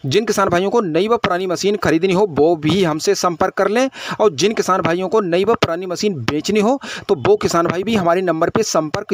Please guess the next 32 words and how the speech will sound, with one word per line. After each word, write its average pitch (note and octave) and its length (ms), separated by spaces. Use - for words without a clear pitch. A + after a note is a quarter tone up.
जरूर C3+ 320
कर B2+ 160
लें। F2 180
हम A#3 180
अपने B3 220
YouTube A3 340
चैनल G3 260
कुलदीप F#3 480
हार्वेस्टर F3+ 600
for F3 280
sale F#3+ 420
के F#3+ 140
माध्यम D3 540
से D#3+ 260
हर A3 140
प्रकार F#3+ 300
की F#3+ 100
मशीन, F#3+ 280
हर E3+ 200
condition F#3+ 400
की F#3 100
मशीन F#3 280
और G3+ 200
हर F#3 140
company F#3+ 380
की F#3+ 140
मशीन E3 340
को G#3 120
sale F3+ 300
करा D3+ 280
देते C3 420
हैं। A2+ 360